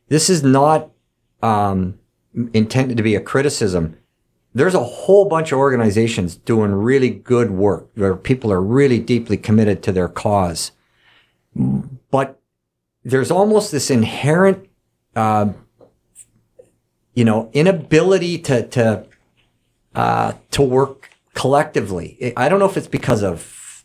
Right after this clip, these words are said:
you know, funding cycles get shorter and shorter, and, and organizations feel like they're competing with one another for funding, whether it's philanthropy or community or, or public money. But, um,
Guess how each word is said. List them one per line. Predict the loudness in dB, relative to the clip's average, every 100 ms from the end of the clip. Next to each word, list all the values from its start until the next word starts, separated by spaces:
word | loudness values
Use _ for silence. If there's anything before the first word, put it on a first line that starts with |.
| _
you | -2 -2
know, | -2
funding | -2 -2 0 0
cycles | 2 2 2 -2
get | 0 -2
shorter | 2 2 4 4
and | 2
shorter, | 2 4 4 4
and, | 2 0
and | 0 2
organizations | 2 2 2 2 2 0 -2
feel | 0 2
like | 2 -2
they're |
competing | -2 -4 -2 0 2 2
with | 0 2
one | 2
another | 4 4 2
for | 0 -4
funding, | -2 2 4 4
whether | 2 2 -2
it's | -4
philanthropy | -6 0 2 2 0 -2 2 2
or | 0
community | -4 2 2 4 0 0
or, | 2 0
or | 2 -2
public | -2 -2 0 0
money. | 0 -2 -4 _ _ _ _ _ _ _
But, | -6 -6 -6 _ _ _ _ _ _ _ _ _ _ _
um, | -4 -2 -4 -6